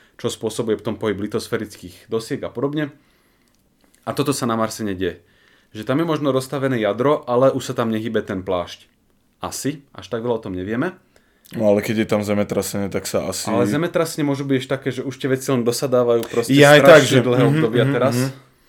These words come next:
Speaker 2: Tak to by bol úžasný objav, kebyže to je
Speaker 1: Bol by to, mimochodom, aj na Mesiaci sú známe zemetrasenia. Čiže
Speaker 2: Mesiacotrasenia?
Speaker 1: mesiacotrasenia a aj
Speaker 2: Mesi-
Speaker 1: na, aj venušotrasenia.
Speaker 2: Wow.
Speaker 1: S tým, že Mesiac teda,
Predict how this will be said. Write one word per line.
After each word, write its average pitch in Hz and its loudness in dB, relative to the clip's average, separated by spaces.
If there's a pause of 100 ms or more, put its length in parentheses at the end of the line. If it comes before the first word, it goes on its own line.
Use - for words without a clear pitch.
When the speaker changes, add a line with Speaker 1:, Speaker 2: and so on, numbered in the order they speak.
(360)
Speaker 2:
Tak 117 2
to 131 2
by 123 8
bol 120 8
úžasný 127 2
objav, 147 4
kebyže 107 0 (400)
to - -10
je 104 0 (180)
Speaker 1:
Bol 110 -4
by 135 -4
to, 180 -6 (140)
mimochodom, 135 -2
aj 123 -8
na 113 -4 (280)
Mesiaci 117 -6
sú 101 -12
známe 95 -6
zemetrasenia. 98 -8 (380)
Čiže 104 -4
Speaker 2:
Mesiacotrasenia? 131 4
Speaker 1:
mesiacotrasenia 127 0
a 120 -4
aj 120 4
Speaker 2:
Mesi- 117 0
Speaker 1:
na, 113 0 (100)
aj 117 -6 (140)
venušotrasenia. 98 -4 (240)
Speaker 2:
Wow. 131 -4 (420)
Speaker 1:
S - -18
tým, 127 0
že 120 -2
Mesiac 123 -2
teda, 110 -2